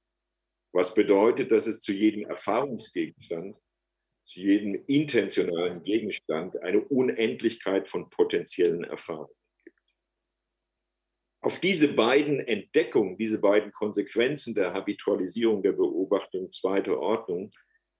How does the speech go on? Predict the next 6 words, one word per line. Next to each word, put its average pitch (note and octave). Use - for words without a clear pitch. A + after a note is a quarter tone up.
gibt G#2+
es -
zwei F#2+
Reaktionen. F2
Was A2
die A#2+